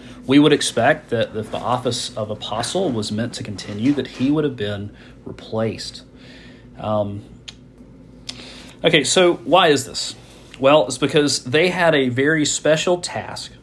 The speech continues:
of laying the foundation for the church of all ages. That's the words of, uh, Berkhoff. It was a special office that God instituted and gave to the church for those early years in which the foundation of the church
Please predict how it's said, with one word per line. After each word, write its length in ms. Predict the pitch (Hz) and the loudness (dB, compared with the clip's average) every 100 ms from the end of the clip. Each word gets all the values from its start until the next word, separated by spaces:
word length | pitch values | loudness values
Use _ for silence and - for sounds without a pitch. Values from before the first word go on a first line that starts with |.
| - - - - - - | -20 -20 -20 -20 -20 -4
of 200 | 123 120 | -2 0
laying 480 | 123 131 143 147 143 | 4 6 6 4 4
the 80 | 127 | 0
foundation 1000 | 135 120 117 113 127 123 104 92 90 - - | 0 0 2 2 2 0 -6 -10 -14 -16 -20
for 180 | - 120 | -10 -8
the 100 | 110 | -6
church 420 | - 160 156 - | 2 2 2 -4
of 140 | 131 | 4
all 240 | 127 127 113 | 6 6 6
ages. 540 | 131 127 123 - - | 4 4 0 -8 -10
That's 220 | - 107 | -8 -8
the 60 | 120 | -6
words 460 | 110 113 110 98 - | 0 0 0 -4 -4
of, 420 | 104 104 101 - | -4 -4 -6 -8
uh, 220 | 107 101 | -6 -4
Berkhoff. 560 | 92 113 117 98 92 107 - - - - - - - - | -4 -4 -4 -4 -8 -12 -18 -20 -20 -20 -20 -20 -20 0
It 80 | 139 | 4
was 160 | 143 131 | 4 4
a 60 | |
special 540 | - - 185 214 175 135 | -2 2 4 4 0 -2
office 460 | 95 - - - - - - - | -4 -10 -14 -12 -12 -14 -12 -2
that 240 | 131 - | 0 0
God 520 | 113 120 170 147 143 135 - - | 0 4 6 6 4 0 -8 -2
instituted 680 | 156 - 156 147 143 143 | -2 -2 -4 -2 0 0
and 200 | 123 107 | -2 -4
gave 300 | 101 127 139 | 0 2 2
to 60 | 123 | 0
the 100 | 135 | -4
church 500 | - 98 92 - - - - - | -4 -6 -8 -12 -18 -20 -20 -20
for 100 | - | -2
those 280 | 131 127 123 | 0 0 0
early 360 | 135 151 156 151 | 4 4 4 2
years 560 | 123 135 104 - - - - - | 2 0 -2 -8 -14 -16 -20 -12
in 160 | - 120 | -2 2
which 240 | 123 123 | 2 0
the 80 | - | -6
foundation 520 | 117 120 117 127 123 | -2 0 2 0 0
of 40 | 123 | -4
the 60 | |
church 480 | 110 - 90 87 - | -4 -4 -6 -8 -14